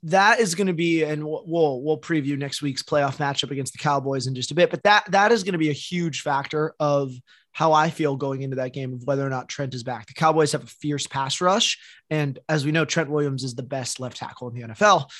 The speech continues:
And so if we can get him back, that would be great news. I was a little, I know we want, we were going into the game, I was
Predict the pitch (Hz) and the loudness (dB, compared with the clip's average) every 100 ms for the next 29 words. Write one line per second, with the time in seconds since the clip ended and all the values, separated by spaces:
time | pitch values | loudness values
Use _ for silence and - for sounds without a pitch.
0 | - - 147 170 151 170 180 170 160 131 | -20 -4 0 2 4 4 2 2 2 2
1 | 151 143 135 131 - _ 135 139 135 131 | 0 0 0 -2 -8 _ -6 -4 -4 -6
2 | 127 117 143 135 135 127 - 151 202 262 | -10 -8 -6 -4 -4 -8 -2 4 6 6
3 | 240 185 175 165 156 160 156 147 143 151 | 6 6 6 6 4 2 0 -2 -4 -4
4 | 143 139 - 190 220 208 165 170 135 160 | -4 -6 0 2 2 2 0 0 2 4
5 | 202 185 151 131 | 6 4 2 -2